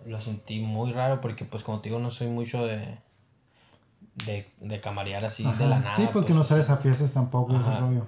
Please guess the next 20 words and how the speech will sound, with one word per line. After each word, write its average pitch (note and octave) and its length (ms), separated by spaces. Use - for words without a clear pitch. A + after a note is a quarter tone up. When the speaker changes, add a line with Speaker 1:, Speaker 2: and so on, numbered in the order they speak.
Speaker 1:
no A2+ 200
soy B2 320
tan A#2+ 480
social, D3+ 500
por A#2+ 120
así B2 140
decirlo. C3+ 300
Speaker 2:
Ujú. A2+ 960
Speaker 1:
No A2+ 120
del A#2 200
todo. C#3 260
Entonces, A2+ 280
pues, A#2+ 140
sí A#2+ 100
se B2+ 100
me B2 80
hizo A#2 140
muy B2+ 140
raro, A#2 260
güey. A2+ 120